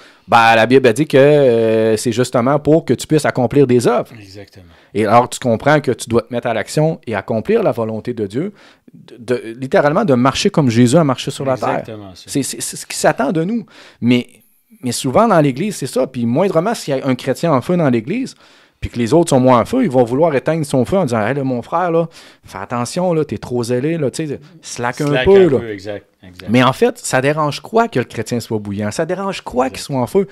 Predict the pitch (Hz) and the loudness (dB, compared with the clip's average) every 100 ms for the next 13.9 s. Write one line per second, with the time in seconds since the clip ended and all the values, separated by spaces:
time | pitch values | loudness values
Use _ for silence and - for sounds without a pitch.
0 | - 104 131 170 240 262 151 262 - - | -10 -4 0 2 2 0 0 -4 -6 -12
1 | - 156 147 180 - 262 156 143 147 156 | -2 0 2 2 0 -2 0 4 6 4
2 | 101 92 104 - 107 101 - 156 151 - | 2 -10 -16 -14 -16 -2 4 4 4 -2
3 | 269 190 143 - 147 139 190 220 - 135 | 2 4 4 2 2 2 2 -2 -2 0
4 | 135 131 131 139 135 202 165 139 131 131 | 4 4 4 2 0 -2 0 2 2 2
5 | 190 160 131 - 170 - 131 107 - 156 | 0 -2 -2 -2 -4 0 0 0 -2 2
6 | 196 240 - 107 151 - 269 269 - - | 2 2 -4 -4 -4 0 4 2 2 -18
7 | 98 107 - 107 98 98 _ _ _ _ | -18 -18 -16 -20 -20 _ _ _ _ _
8 | _ 107 113 113 - 151 175 180 151 143 | _ -20 -20 -8 -4 0 2 2 0 0
9 | 247 226 247 180 180 160 147 165 254 185 | 2 4 4 0 0 2 2 2 2 4
10 | 156 151 185 143 220 143 190 190 196 147 | 4 4 2 2 0 4 4 6 4 4
11 | 143 160 233 170 _ _ - 226 - 190 | 2 0 -4 -10 _ _ 0 0 2 2
12 | 143 143 151 165 - - 143 123 131 151 | 6 6 6 4 -2 -2 0 0 2 0
13 | - - 143 151 - 113 - 202 101 | 0 0 2 0 -10 -10 -4 -4 -6